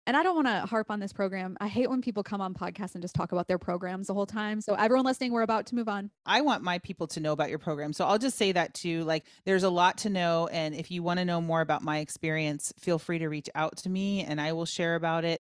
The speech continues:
Speaker 2: Angie will share about it. We'll make sure the information is down there. But it's a year-long program,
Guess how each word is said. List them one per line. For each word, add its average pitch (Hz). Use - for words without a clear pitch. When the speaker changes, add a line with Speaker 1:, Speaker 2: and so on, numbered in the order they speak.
Speaker 2:
Angie 170
will 170
share 165
about 156
it. 156
We'll 156
make 165
sure 175
the 165
information 156
is 151
down 147
there. 143
But -
it's 170
a 160
year-long 202
program, 208